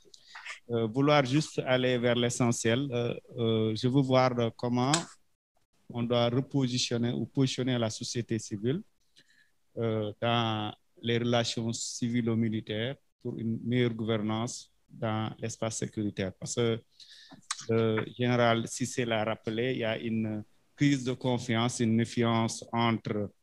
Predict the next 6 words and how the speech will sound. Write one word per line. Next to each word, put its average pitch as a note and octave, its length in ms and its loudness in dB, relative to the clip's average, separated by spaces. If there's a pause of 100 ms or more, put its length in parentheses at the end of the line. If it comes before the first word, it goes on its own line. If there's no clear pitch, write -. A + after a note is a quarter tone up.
(260)
acteurs A#2 540 4
civils A2+ 400 -2
et A#2+ 40 -6
acteurs A2 300 -6
militaires A2 600 -6
liée B2 360 4